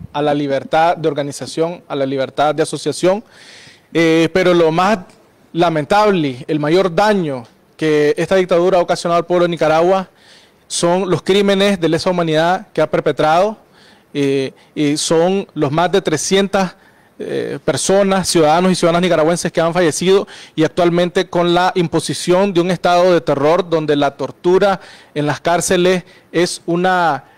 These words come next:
es una medida, eh, sistemática adoptada por el Estado para infundir el terror, el miedo, y esto se ve evidenciado también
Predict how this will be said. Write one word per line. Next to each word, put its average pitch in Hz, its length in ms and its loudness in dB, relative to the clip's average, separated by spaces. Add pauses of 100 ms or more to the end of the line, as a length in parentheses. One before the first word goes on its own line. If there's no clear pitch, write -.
(100)
es 147 120 -6
una 196 220 0
medida, 180 760 2 (240)
eh, 151 280 2
sistemática 165 840 -2
adoptada 165 500 0
por 175 120 0
el 160 100 0
Estado 160 320 0
para 160 180 2
infundir 156 420 -2
el 160 120 0
terror, 160 300 2
el 160 80 2
miedo, 202 400 2 (520)
y 185 320 0
esto 175 760 2 (320)
se - 180 -2
ve 170 120 4
evidenciado 190 540 2
también 175 560 0